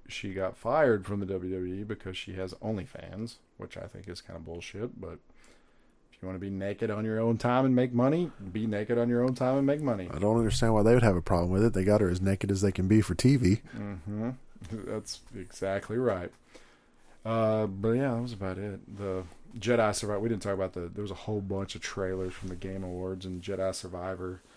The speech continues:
Speaker 2: I haven't seen any of the Game Award trailers yet, except for I saw, like, a five-second clip of the Jedi Survivor, but I didn't get to see the whole thing. So
Speaker 1: It looked pretty cool.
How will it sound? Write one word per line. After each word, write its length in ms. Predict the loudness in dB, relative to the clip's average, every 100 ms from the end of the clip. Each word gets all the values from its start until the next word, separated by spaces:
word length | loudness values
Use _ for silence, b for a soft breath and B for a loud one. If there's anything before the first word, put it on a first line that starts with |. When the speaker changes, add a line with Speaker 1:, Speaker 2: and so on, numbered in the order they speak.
| b
Speaker 2:
I 40 | 0
haven't 240 | 0 2
seen 240 | 0 0 0
any 220 | 0 0
of 80 | 0
the 60 |
Game 220 | -2 -2
Award 300 | -2 -2 -2
trailers 480 | -2 -2 0 -2 0
yet, 240 | 0 0 -4
except 400 | -4 -2 -4 -4
for 360 | -2 0 2
I 100 | 0
saw, 180 | 2 4
like, 200 | 4 0
a 60 | -4
five-second 720 | 0 2 2 2 -2 -4 -10
clip 340 | -4 -4 -2
of 80 | -6
the 60 | -6
Jedi 340 | -2 -2 -4
Survivor, 540 | -6 -4 -4 -2 -4
but 400 | -6 -6 -10 -8
I 40 | -8
didn't 180 | -6 -8
get 140 | -8
to 40 |
see 140 | -8 -6
the 80 | -8
whole 100 | -8
thing. 380 | -10 -10 -12 -16
So 240 | -16 -16 -18 _
Speaker 1:
It 180 | -8 -4
looked 260 | -2 -2 4
pretty 200 | 4 6
cool. 440 | 6 6 6